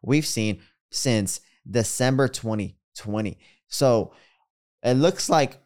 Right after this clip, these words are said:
price-wise, it's starting to cool off in Orange County. Now, when we take a look at active listings, how many homes are available to be purchased,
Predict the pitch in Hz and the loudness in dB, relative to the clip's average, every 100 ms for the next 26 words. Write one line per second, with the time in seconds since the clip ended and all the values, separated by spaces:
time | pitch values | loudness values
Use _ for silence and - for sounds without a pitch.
0 | _ - - 160 175 175 - - - 107 | _ -4 2 4 4 2 -4 -8 -2 2
1 | 107 107 107 104 - _ 117 - - 127 | 2 2 0 -4 -10 _ -6 -2 2 4
2 | 135 131 135 - - - 131 123 113 113 | 4 0 -4 -8 -6 2 4 6 4 2
3 | - _ _ 117 113 104 101 - 143 123 | 0 _ _ -2 0 2 -2 -2 0 0
4 | 101 - - - - - 185 208 214 240 | -2 -8 -20 -20 -20 -2 2 4 4 2
5 | 220 202 190 196 170 - 139 139 147 117 | 2 2 2 2 0 0 -2 0 0 2
6 | 127 123 117 113 120 127 120 123 127 123 | 0 0 -2 -2 -2 -2 0 0 0 0
7 | 113 123 110 113 113 110 - 113 104 123 | 2 2 2 0 0 -2 -4 -8 -4 -4
8 | 120 131 | -2 -6